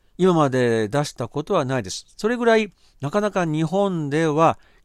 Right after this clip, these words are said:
奇策が受け入れられない、あるいは政府、当局がそれを好まなかった。その流れが今回変わったのではないでしょうか。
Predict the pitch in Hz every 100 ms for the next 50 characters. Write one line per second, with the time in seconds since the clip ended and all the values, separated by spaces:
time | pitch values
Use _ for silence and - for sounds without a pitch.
0 | _ - 147 180 175 - 180 185 175 -
1 | 139 151 - 190 190 185 185 175 185 185
2 | 120 - 151 220 196 175 170 _ _ _
3 | _ - 214 214 156 113 - - 233 202
4 | 143 120 104 170 185 - 180 226 254 214
5 | 160 131 - - - _ _ _ _ _
6 | 160 220 233 - _ _ 160 214 254 247
7 | 180 143 - 180 151 - 175 156 104 -
8 | 170 202 196 _ _ - 190 165 175 196
9 | 151 131 117 104 -